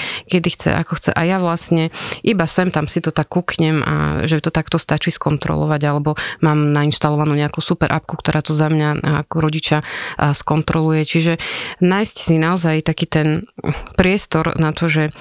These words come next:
ja sa s tým svojim dieťaťom chcem o tom aj z očí do očí rozprávať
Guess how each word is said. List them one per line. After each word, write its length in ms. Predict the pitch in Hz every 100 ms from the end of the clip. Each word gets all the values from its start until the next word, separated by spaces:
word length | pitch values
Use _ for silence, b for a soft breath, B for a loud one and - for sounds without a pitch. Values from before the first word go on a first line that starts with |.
| B
ja 140 | 160
sa 120 | 160 165
s 80 |
tým 140 | - 160
svojim 260 | - 170
dieťaťom 400 | 160 160 160 165
chcem 240 | 160 - 160
o 160 | -
tom 240 | 156 160 156
aj 140 | 160
z 80 | 156
očí 200 | 196 -
do 140 | 156
očí 240 | - 175 -
rozprávať 640 | 143 - 156 156 170 190